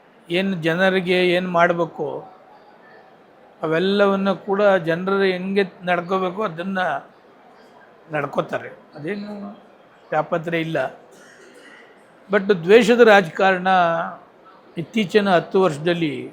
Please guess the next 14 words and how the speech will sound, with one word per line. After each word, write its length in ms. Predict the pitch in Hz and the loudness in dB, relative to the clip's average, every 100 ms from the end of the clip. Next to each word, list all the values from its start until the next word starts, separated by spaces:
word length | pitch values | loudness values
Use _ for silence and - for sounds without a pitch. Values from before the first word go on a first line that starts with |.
| - - - _ _ _ _ _ - _ | -18 -20 -20 _ _ _ _ _ -20 _
ಏಕೆಂದ್ರೆ 600 | - 180 190 180 160 196 - - _ - - - - - - - 147 | -8 -6 -2 -2 -2 -6 -14 -20 _ -20 -20 -20 -20 -20 -20 -18 -6
ಮನಮೋಹನ್ 440 | 151 190 214 214 | -4 0 0 0
ಸಿಂಗ್ 260 | 190 208 196 | -2 0 0
ಹತ್ತು 240 | 185 - | 0 -2
ವರ್ಷದ 280 | 180 196 170 | -2 -2 2
ರಾಜಕಾರಣನೂ 680 | 165 170 180 175 165 160 | 2 2 -2 0 -2 -6
ಕೂಡ 240 | 139 156 170 208 160 143 151 - - _ - - - | -10 -8 -6 -2 -2 -4 -8 -20 -20 _ -20 -20 -8
ನಾನು 200 | 160 175 | -6 -6
ಸೂಕ್ಷ್ಮವಾಗಿ 680 | - 196 196 - 175 151 175 | -2 -2 -2 -4 -2 -2 -2
ನೋಡಿದ್ದೇನೆ. 560 | 156 127 117 110 104 - - - - - - - _ _ _ _ _ - 139 | -6 -8 -12 -16 -20 -20 -20 -20 -20 -20 -20 -20 _ _ _ _ _ -14 -2
ಯಾವತ್ತೂ 600 | 151 208 226 - 233 233 | 2 6 6 4 2 6
ಯಾರ 320 | 202 196 214 | 8 8 8
ಮೇಲೂ 320 | 214 214 208 | 4 2 2
ಕೂಡ 240 | 190 190 | -2 -2